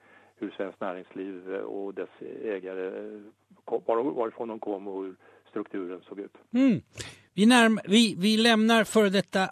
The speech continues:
Speaker 2: partiledaren, eller nu bortgångna partiledare, och ska ägna oss åt dags datum, åt svensk politik som det ser ut nu. Men vi börjar med flyktingfrågan. Förra året kom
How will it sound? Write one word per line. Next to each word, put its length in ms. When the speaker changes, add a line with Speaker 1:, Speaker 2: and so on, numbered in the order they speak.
Speaker 2:
partiledaren, 720
eller 160
nu 120
bortgångna 560
partiledare, 680
och 300
ska 360
ägna 280
oss 120
åt 160
dags 320
datum, 640
åt 200
svensk 380
politik 400
som 200
det 60
ser 140
ut 160
nu. 320
Men 160
vi 60
börjar 220
med 120
flyktingfrågan. 760
Förra 280
året 140
kom 420